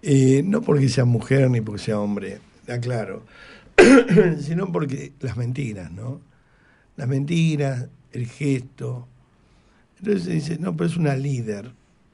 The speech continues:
Entonces yo me pregunto siempre, ¿líder de qué y para quién? Líder de, mía no es líder,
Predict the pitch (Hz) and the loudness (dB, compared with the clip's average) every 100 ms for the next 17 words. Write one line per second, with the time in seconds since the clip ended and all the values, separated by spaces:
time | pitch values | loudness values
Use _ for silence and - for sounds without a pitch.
0 | _ 147 214 214 175 170 139 147 139 139 | _ -12 -8 -4 -2 -2 0 4 4 4
1 | 127 120 127 123 - - - - - 208 | 0 -4 -6 -6 -8 -12 -18 -14 -6 -4
2 | 262 170 117 110 - 220 202 104 101 90 | -4 -4 -6 -8 -6 -4 -6 -8 -12 -10
3 | 90 85 - _ _ _ _ _ _ _ | -12 -12 -16 _ _ _ _ _ _ _
4 | _ _ 147 175 190 151 127 120 127 196 | _ _ -2 0 0 -2 -6 -4 -2 0
5 | 196 135 127 175 82 101 101 - | 0 -2 -2 -4 -6 -12 -14 -18